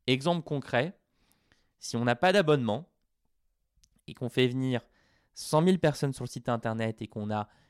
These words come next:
mille personnes qui décident d'acheter quelque chose, elles vont acheter par exemple pour dix euros de Papa Outan, ben on aura mille fois dix, ça fait dix mille euros. Imaginons qu'on ait demain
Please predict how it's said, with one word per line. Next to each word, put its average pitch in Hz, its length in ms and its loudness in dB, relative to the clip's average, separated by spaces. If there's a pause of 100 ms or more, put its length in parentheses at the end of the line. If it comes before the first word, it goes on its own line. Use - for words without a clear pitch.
(160)
mille 165 360 0
personnes 127 760 -4
qui - 140 -16
décident 110 580 -10
d'acheter 107 380 -8
quelque 101 280 -8
chose, 123 260 -6
elles 107 100 -8
vont 101 140 -12
acheter 101 240 -12
par 101 180 -6
exemple 107 340 -6
pour 101 180 -12
dix 127 280 -4
euros 123 340 0 (380)
de 107 100 -12
Papa 101 280 -6
Outan, 120 360 -6
ben 104 160 -6
on - 20 -10
aura 98 260 -8
mille 135 400 0 (300)
fois 110 300 0
dix, 127 500 -6 (140)
ça - 180 -8
fait 127 160 0
dix 117 160 -6
mille 123 160 2
euros. 98 260 -2 (1000)
Imaginons 180 560 0
qu'on 147 200 -4
ait 147 120 0
demain 135 460 -2